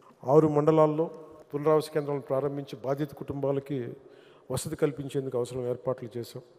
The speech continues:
తొమ్మిదవ తేదీ రాత్రి ఐదు వేల మందికి భోజనం అందించాం. పదిహేనవ తేదీన ఉదయం ఐదు వేల మందికి అల్పాహారం, ఎనిమిది వేల మందికి మధ్యాహ్నం, పది వేల మందికి రాత్రి భోజనం అందించాం.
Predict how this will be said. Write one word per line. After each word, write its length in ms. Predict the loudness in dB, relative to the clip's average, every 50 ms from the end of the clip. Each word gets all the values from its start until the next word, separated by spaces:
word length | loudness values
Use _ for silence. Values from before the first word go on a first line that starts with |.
| _ _ _ _ _ 0
తొమ్మిదవ 300 | 2 4 4 4 4 4
తేదీ 260 | 4 2 0 0 2
రాత్రి 340 | 2 2 2 2 0 0 2
ఐదు 220 | 2 2 2 2
వేల 160 | 2 2 2
మందికి 420 | 2 -2 -2 -4 -4 -4 -4 -6 -6
భోజనం 440 | -2 0 2 2 2 2 0 0
అందించాం. 480 | 0 0 -2 -4 -4 -4 -8 -10 -10 -10 -14 -18 -20 -20 _ _ _ -2
పదిహేనవ 380 | 2 4 4 4 6 6 4 4
తేదీన 340 | 4 2 0 2 0 0
ఉదయం 440 | 0 0 2 2 2 2 2 0 0 0
ఐదు 200 | 0 2 2 4
వేల 180 | 6 6 6 6
మందికి 280 | 4 0 -2 0 0
అల్పాహారం, 560 | 0 0 2 4 2 2 2 0 -2 -4 -6 -8 -12 -18 -20 -20 -20 -20 -20 -20 -20 -20 -20 -20 -18 _ -4
ఎనిమిది 320 | -2 2 2 2 2 4
వేల 180 | 4 4 4 2
మందికి 300 | 0 -2 -4 -6 -4 -4
మధ్యాహ్నం, 500 | -6 -4 0 0 0 0 0 -2 -4 -2 -2
పది 140 | -2 2 2
వేల 160 | 2 2 2
మందికి 240 | 0 -2 -2 -2 -2
రాత్రి 340 | 0 -2 -2 -2 -4 -4 0 0
భోజనం 260 | 0 0 -2 -4 -6
అందించాం. 380 | -6 -8 -10 -12 -14 -16 -18